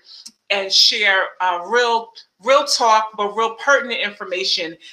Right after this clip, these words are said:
that is affecting our community today. So listen, comment, like, share. Let me know you're here. Let me know where you're chiming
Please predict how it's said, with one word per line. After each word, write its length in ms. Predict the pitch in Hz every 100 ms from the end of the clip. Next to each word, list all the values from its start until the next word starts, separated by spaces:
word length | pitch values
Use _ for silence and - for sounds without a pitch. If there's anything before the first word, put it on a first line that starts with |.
| _
that 260 | 190 180 -
is 180 | 190 185
affecting 520 | 185 202 190 - 196
our 140 | 175 180
community 640 | - 180 175 170 - 175 165
today. 720 | - 175 156 165 110 92 - - - -
So 440 | - - 220 190
listen, 440 | 220 269 269 185 165 - -
comment, 520 | 302 302 302 277 277
like, 240 | 254 262
share. 340 | 254 - 269 247
Let 200 | 269 277
me 100 | 285
know 120 | 254
you're 200 | 240 220
here. 280 | 226 262 247
Let 200 | 247 262
me 80 | 254
know 160 | 240
where 160 | 226 214
you're 120 | 190
chiming 420 | - 247 214 220